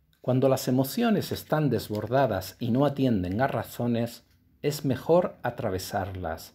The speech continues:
Esto significa metérselas en el bons-, en el bolsillo, para dirigirse hacia donde hemos decidido ir. Para tener una mente clara, haremos bien en cumplir dos normas de vida básicas.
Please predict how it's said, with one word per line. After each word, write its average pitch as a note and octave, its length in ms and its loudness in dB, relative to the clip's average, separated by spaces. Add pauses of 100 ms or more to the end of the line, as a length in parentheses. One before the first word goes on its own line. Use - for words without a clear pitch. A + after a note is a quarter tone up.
(540)
Esto - 260 -4
significa C3+ 880 -2
metérselas E3 840 -2
en D3 120 0
el C3 100 0
bons-, G#2+ 400 0
en A2 160 0
el G#2+ 100 2
bolsillo, F2+ 720 -2 (540)
para F#2+ 200 -2
dirigirse C#3+ 840 -4
hacia G#2 300 0
donde F#2 320 2
hemos A#2 260 2
decidido F2+ 560 -2
ir. D#2 240 -10 (920)
Para F#2+ 240 -2
tener A2+ 300 2
una A2+ 180 2
mente F#2 420 -2
clara, C#3+ 600 0 (140)
haremos B2+ 460 -2
bien A2+ 300 2
en G#2+ 100 0
cumplir G2+ 680 -4
dos C#3+ 280 2
normas D#3 500 -2
de G2+ 100 -2
vida A2 260 2
básicas. F2 800 -4